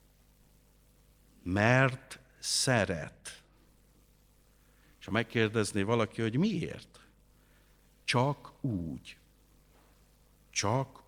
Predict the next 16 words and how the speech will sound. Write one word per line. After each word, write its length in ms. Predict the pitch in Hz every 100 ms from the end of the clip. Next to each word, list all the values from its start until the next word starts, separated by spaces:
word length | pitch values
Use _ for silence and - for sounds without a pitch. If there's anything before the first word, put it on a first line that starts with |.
| -
úgy. 540 | 104 85 - - - _ _ _ _ _ _ _ _ _ _ _ _ _ _ _ _ _ _ _ _ _ _ _ _ _ _ _ _ _
De 600 | 104 123 113 110 107 101 - -
aki 220 | 107 -
bízik 400 | 110 127 113 -
az 140 | 107
Úrban, 680 | - 143 139 151 156 170 160 - - - _ _ _ _ _ _ _ _ _ _ _ _ -
azt 300 | 110 - -
ő 280 | 104 104 -
szeretettel 1120 | - - 139 101 - 95 - - 92 85 73
veszi 360 | 92 101 - 90
körül. 560 | 92 87 73 71 67 - _ _ _ _ _ _ _ _ _
Ez 180 | - 92
is 120 | 85
a 60 | 92
harminckettedik 840 | 101 90 85 - 90 - 76 76
Zsoltár 760 | - 80 80 - 78 76 - -